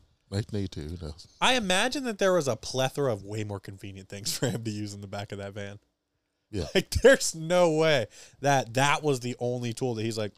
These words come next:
Speaker 2: "This is what I wanna carry around and kill people
Speaker 1: Well, it
Speaker 2: with."
Speaker 1: was sitting fully charged, you know,
Speaker 2: Did
Speaker 1: so
Speaker 2: they have, like, rechargeable
Speaker 1: I have
Speaker 2: tools
Speaker 1: no
Speaker 2: back
Speaker 1: idea.
Speaker 2: then? I mean, I was, I'm ninety-one here.
Speaker 1: I mean, I don't
Speaker 2: You're
Speaker 1: know if
Speaker 2: ninety.
Speaker 1: Yeah.
Speaker 2: So
Speaker 1: I wasn't using tools in nineteen ninety, so I
Speaker 2: I'm
Speaker 1: don't
Speaker 2: just
Speaker 1: know.
Speaker 2: saying,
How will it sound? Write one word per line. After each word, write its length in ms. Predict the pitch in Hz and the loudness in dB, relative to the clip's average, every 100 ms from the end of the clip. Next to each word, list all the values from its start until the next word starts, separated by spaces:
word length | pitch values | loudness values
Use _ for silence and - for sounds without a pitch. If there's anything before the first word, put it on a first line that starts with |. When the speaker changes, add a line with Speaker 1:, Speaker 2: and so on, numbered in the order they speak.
| - | -12
Speaker 2:
"This 120 | 208 | -12
is 60 | 247 | -6
what 140 | 247 | -4
I 20 | |
wanna 160 | 233 175 | -4 -6
carry 220 | - 175 | -6 -4
around 140 | 165 160 | -4 -8
and 100 | 135 | -6
kill 140 | 147 | -8
people 220 | 120 110 | -6 -4
Speaker 1:
Well, 60 | 123 | 0
it 40 | 143 | 2
Speaker 2:
with." 60 | |
Speaker 1:
was 100 | 131 | 2
sitting 380 | - 160 151 156 - _ | 2 -2 -2 -8 -10 _
fully 280 | - 139 143 | -10 -6 -4
charged, 460 | 143 95 98 151 - _ _ _ _ - | -2 0 -2 -6 -14 _ _ _ _ -12
you 160 | 85 87 | -6 -4
know, 180 | 85 113 | -4 -2
Speaker 2:
Did 140 | 147 | 0
Speaker 1:
so 60 | 269 | 0
Speaker 2:
they 80 | |
have, 440 | - 127 175 226 170 | -2 -4 -6 -8 -8
like, 220 | 180 185 | -10 -8
rechargeable 480 | 175 202 - 170 95 | -12 -10 -6 -6 -4
Speaker 1:
I 60 | 104 | -4
have 100 | 87 | -2
Speaker 2:
tools 240 | 80 85 | -4 0
Speaker 1:
no 180 | 87 90 | 2 2
Speaker 2:
back 120 | 87 | 0
Speaker 1:
idea. 120 | - | -4
Speaker 2:
then? 100 | 67 - _ _ _ _ | -8 -14 _ _ _ _
I 20 | |
mean, 120 | 123 110 | -14 -10
I 80 | 131 | -8
was, 180 | 180 - | -8 -8
I'm 180 | 139 139 | -8 -6
ninety-one 520 | 135 131 104 120 139 | -8 -8 -8 -10 -10
here. 320 | 107 127 - _ - | -12 -16 -18 _ -10
Speaker 1:
I 40 | |
mean, 180 | 87 80 - _ _ - | -6 -6 -8 _ _ -6
I 60 | |
don't 100 | 120 | -4
Speaker 2:
You're 120 | 131 117 | -2 -2
Speaker 1:
know 480 | 123 131 131 123 - | -4 -2 -4 -6 -8
if 380 | 104 110 113 - | -6 -4 -4 -6
Speaker 2:
ninety. 500 | - 202 143 123 196 82 | -6 -6 -6 -8 -10 -6
Speaker 1:
Yeah. 220 | 90 107 - | -4 -4 -6
Speaker 2:
So 400 | _ 113 107 104 | _ -4 -4 -4
Speaker 1:
I 60 | 101 | -4
wasn't 320 | 107 92 73 | -2 -2 -4
using 240 | 80 71 65 | -8 -10 -12
tools 380 | - 110 82 - | -6 -4 -4 -8
in 80 | - | -14
nineteen 320 | 64 - - | -18 -18 -16
ninety, 300 | - 57 67 | -16 -16 -16
so 160 | - - | -18 -14
I 40 | 73 | -4
Speaker 2:
I'm 40 | |
Speaker 1:
don't 120 | 180 196 | 0 2
Speaker 2:
just 240 | 104 95 | 0 0
Speaker 1:
know. 60 | 117 | 2
Speaker 2:
saying, 360 | 196 254 110 | 2 2 0